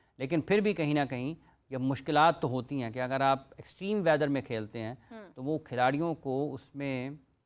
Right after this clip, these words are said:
Speaker 1: ज़्यादा मेहनत करना पड़ती है और फिर इंजरीज़ के इम्कानात बढ़ जाते हैं। अगर
Speaker 2: हम्म।
Speaker 1: आप देखें ना कि आपने दस ओवर किए हैं, तो आप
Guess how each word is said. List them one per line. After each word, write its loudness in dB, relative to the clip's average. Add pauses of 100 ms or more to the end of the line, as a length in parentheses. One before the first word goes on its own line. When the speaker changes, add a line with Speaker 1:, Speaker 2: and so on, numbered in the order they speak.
Speaker 1:
ज़्यादा 4
मेहनत 2
करना 0
पड़ती -4
है -4
और -2
फिर -10
इंजरीज़ -2
के -10
इम्कानात -2
बढ़ 2
जाते -2
हैं। -8
अगर -2
Speaker 2:
हम्म। 4
Speaker 1:
आप 2
देखें -6
ना -8
कि -6
आपने 0
दस -4
ओवर -2
किए -8
हैं, -8 (480)
तो -20
आप 4